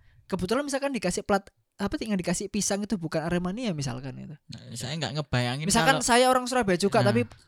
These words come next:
Speaker 1: kebetulan beli bekas kendaraan plat N,
Speaker 2: Iya.
Speaker 1: gimana? Itu kan, "Loh, iki wong Surabaya dhewe kok ngene, Rek."
Speaker 2: Nah.
Speaker 1: Misalkan salah satunya gitu.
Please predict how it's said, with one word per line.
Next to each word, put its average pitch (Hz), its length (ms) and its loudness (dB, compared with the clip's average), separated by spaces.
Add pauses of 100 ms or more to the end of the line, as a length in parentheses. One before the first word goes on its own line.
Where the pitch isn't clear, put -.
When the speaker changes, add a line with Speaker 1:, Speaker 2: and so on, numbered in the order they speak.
Speaker 1:
kebetulan 214 580 -4
beli 214 560 -2
bekas - 400 -2
kendaraan 170 360 -2
plat 170 240 0
N, 208 140 4
Speaker 2:
Iya. 175 60 0
Speaker 1:
gimana? 185 420 2 (920)
Itu - 140 -6
kan, 277 100 -4
"Loh, 175 140 -2 (500)
iki - 200 -10
wong 247 140 -6
Surabaya 208 420 -2
dhewe 170 360 -2
kok 226 160 -8
ngene, 208 320 -4
Rek." 139 180 -6
Speaker 2:
Nah. 120 460 2
Speaker 1:
Misalkan 135 760 -2
salah 139 220 -8
satunya 151 520 -6
gitu. 135 180 -14